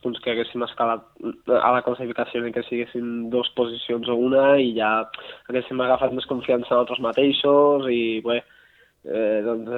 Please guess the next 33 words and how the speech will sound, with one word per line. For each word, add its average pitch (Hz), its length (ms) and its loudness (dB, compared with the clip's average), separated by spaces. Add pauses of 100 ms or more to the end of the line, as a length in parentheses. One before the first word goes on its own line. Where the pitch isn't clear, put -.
és 127 100 -6
el 117 80 -4
que 120 80 -2
he 113 80 -6
dit 113 80 -2
abans, 120 320 -2
un 117 160 -4
gol 117 240 0
a 117 80 0 (160)
l'últim 117 400 -6
minut 120 400 -4
també 113 480 -2
vos 123 400 -2
te 123 80 -2
mata 120 320 0 (240)
moralment, 113 640 -4
perquè, 107 480 -6
hòstia, 110 400 -6 (400)
tu 120 280 -4
estàs 120 360 -6
corrent 127 260 -4
tot 120 100 -6
el 107 60 -14
partit 117 340 -4
i 127 120 0
per 120 120 -2
un 113 160 -8
fallo, 117 560 -2
per 117 160 -6
qualsevol 117 320 -4
cosa, 120 360 0
se 127 80 -6
t'escapa, 120 540 -2